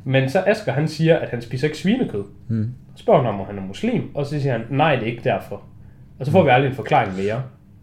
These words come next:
Speaker 1: Hvor jeg så sidder og
Speaker 2: Men
Speaker 1: tænker
Speaker 2: tror du, det er ud af respekt for Josef?
Speaker 1: Nå, men det, jeg tænkte bare sådan, jamen, vi har ham der Josef, og hans makker er
Speaker 2: Ja.
Speaker 1: Rashid, og
Speaker 2: Mm.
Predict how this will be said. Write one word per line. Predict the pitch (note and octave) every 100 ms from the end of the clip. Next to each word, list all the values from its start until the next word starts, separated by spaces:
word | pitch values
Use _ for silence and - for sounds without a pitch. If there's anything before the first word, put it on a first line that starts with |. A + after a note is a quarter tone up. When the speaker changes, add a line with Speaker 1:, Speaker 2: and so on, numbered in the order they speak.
| - - - - - -
Speaker 1:
Hvor | C3+
jeg | C3
så | C3+
sidder | D3+
og | G#2+
Speaker 2:
Men |
Speaker 1:
tænker | B2+ G#2+
Speaker 2:
tror | G2+
du, |
det | G2 G#2
er |
ud | G#2+ A2+
af | F#2
respekt | F2+ - A2+ A2+ -
for | -
Josef? | G2 G2 A2 B2+ B2+ - - -
Speaker 1:
Nå, | F#3+ C4
men | A#3+
det, | G#3 -
jeg | A3 C4
tænkte | C#4 B3+
bare | B3
sådan, | A#3+ F3
jamen, | C#3 D3 C3+
vi |
har | B2+ G#3+
ham | F3+
der | D3+ A2
Josef, | C#3+ G3+ A#3+ B3+ -
og | -
hans | B2 A2+
makker | C#3+ D3+ E3+ F#3
er | C3+
Speaker 2:
Ja. | A#2
Speaker 1:
Rashid, | F#2+ F2 G3 G#3+ A3 A3+ - - -
og | C3 B2 B2 - -
Speaker 2:
Mm. | - G2+